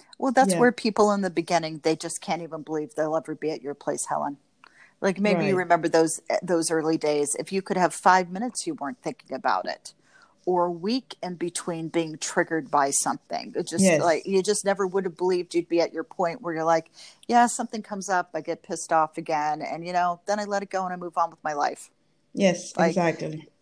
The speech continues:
Speaker 1: would not even believe that that's possible. And you're showing it is possible. And the idea is, like, the f-, the more you heal, right, um, then these episodes become, eh,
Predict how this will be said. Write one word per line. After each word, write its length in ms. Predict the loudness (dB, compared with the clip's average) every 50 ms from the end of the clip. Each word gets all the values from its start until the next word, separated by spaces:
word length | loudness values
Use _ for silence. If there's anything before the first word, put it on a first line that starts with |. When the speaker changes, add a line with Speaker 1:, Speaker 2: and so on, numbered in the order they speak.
| -10 -8
Speaker 1:
would 220 | -2 2 2 2 4
not 200 | 4 4 4 2
even 240 | 0 -4 -4 -4 -4
believe 280 | -2 0 -2 -2 -2
that 120 | -4 0 2
that's 240 | 2 2 2 0
possible. 540 | -4 -4 -2 -2 -2 -4 -6 -6 -4 -4 -2 -2
And 160 | -2 -2 -2
you're 140 | -2 -4 -6
showing 460 | -4 0 2 2 2 0 -2 -8 -12 _ _ -20 -20 -20 _ -8 -4
it 100 | -2 0
is 160 | 2 2 0
possible. 580 | 0 2 2 2 2 2 -2 -4 -2 -2 -2 -2
And 120 | -2 -4
the 80 | -4 -2
idea 320 | -2 -4 -4 -4 -4 -4
is, 140 | -4 -2 0 0
like, 300 | 2 2 0 -2 _ _ _ _ _ _ _ _ _ _ -2
the 80 | -2
f-, 340 | -2 -2 -6 -20 -20 -20 -16 -14
the 180 | -2 2 4 4
more 320 | 4 6 6 6 6 6
you 200 | 6 4 0 -4
heal, 640 | -6 -2 2 4 6 6 6 6 4 2 0 0 -4 _ _ _ _ _ _ _ _
right, 460 | -4 -2 -2 0 0 -2 -6 -8 -10 _ -20 -20 -20 -20 -20 -20 -20 _ _ _ 2
um, 480 | 4 4 4 4 2 2 0 -6 -14 -16 _ _ _ _
then 560 | -12 -10 -4 -2 0 0 0 0 0 -4 -6 -6
these 220 | -4 -4 -2 0
episodes 580 | 0 0 0 -2 -6 -4 -2 0 0 0 0 -4
become, 640 | -8 -10 -10 -8 -4 0 0 2 0 0 -4 -10 -14 _ _ _ _ _ _ _ _ _ _ _ _ _ _ _ _ _ _ _ _ _ _ _ _ _ -14
eh, 260 | -14 -14 -14 -14